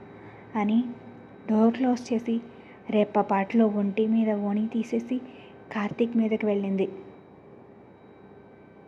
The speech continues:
అదండి నా మనసే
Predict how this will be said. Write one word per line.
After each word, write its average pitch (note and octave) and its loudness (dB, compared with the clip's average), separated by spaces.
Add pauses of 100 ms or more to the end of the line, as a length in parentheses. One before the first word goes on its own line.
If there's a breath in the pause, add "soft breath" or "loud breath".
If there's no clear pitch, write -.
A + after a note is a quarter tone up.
(2250 loud breath)
అదండి B3 6 (260)
నా G3 2
మనసే G3+ 0